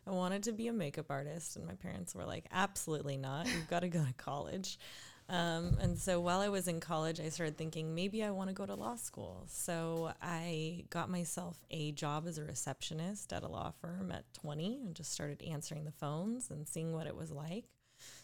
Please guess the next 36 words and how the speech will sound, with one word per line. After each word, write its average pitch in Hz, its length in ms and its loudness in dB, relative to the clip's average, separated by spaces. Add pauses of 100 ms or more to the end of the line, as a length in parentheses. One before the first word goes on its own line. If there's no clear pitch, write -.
So - 180 -4
I 160 80 0
worked 160 320 -4
my 165 140 -2
way 165 120 -2
through 160 200 -6
college 156 500 -4
doing 170 280 -2
that, 180 420 -2
and 151 180 -4
then, 147 240 -2
uh, 151 300 -6 (180)
took - 200 -8
a - 40 -8
break 151 580 -6
and 160 360 -6 (220)
in 160 180 -2
between 156 560 -4 (320)
college 165 460 -4
and 160 120 -4
law 151 160 -4
school 202 300 -4
and 165 140 -2
worked 147 360 -6
at 147 200 -4
a 156 40 -10
criminal 170 360 0
defense 220 340 -6
firm 143 400 -8 (400)
for 190 80 -6
about 170 240 -2
six - 300 -2
years 175 200 2
as 165 180 0
a - 40 -6
paralegal. 156 720 0